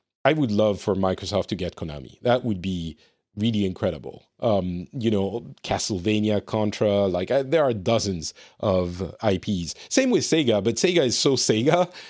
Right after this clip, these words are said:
that I, I would be, I would, it would feel weird to see those I Ps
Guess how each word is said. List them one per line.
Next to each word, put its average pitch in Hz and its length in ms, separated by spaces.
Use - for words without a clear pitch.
that 123 140
I, 120 220
I 127 120
would 110 260
be, 113 340
I 127 120
would, 117 280
it 147 100
would 131 200
feel 131 340
weird 123 540
to 120 100
see 127 180
those 113 280
I 104 100
Ps 107 520